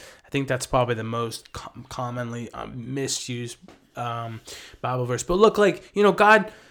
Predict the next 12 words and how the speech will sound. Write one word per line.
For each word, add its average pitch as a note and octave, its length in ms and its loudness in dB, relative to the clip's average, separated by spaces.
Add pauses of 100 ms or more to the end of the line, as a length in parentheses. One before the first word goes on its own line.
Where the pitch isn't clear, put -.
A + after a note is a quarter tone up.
(220)
God G#3 340 6
wants A3 320 6
you E3+ 160 2
to - 120 -6
be, C3+ 640 0 (260)
uh, B2+ 180 -2
successful. B2+ 1000 -2
He D#3+ 120 0
wants D#3+ 340 2
you D#3+ 120 2
to C#3+ 60 0
be, B2 680 -2